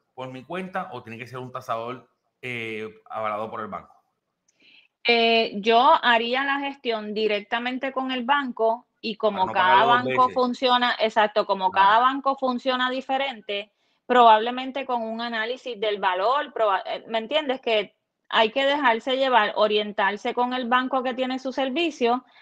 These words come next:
Speaker 2: para que entonces le digan exactamente cuáles son los pasos que tiene que seguir.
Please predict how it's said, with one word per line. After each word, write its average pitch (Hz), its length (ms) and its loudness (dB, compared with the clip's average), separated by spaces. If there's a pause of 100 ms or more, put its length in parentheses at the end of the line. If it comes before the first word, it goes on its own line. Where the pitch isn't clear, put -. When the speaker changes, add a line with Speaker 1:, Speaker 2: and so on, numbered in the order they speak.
(120)
Speaker 2:
para 214 200 6
que 214 60 -2
entonces 208 440 -2
le 262 120 0
digan 269 300 0
exactamente 247 920 -2
cuáles 208 300 0
son 214 180 -6
los 220 140 0
pasos 220 340 2
que 214 120 -2
tiene 190 200 -8
que 190 120 -12
seguir. 185 320 -12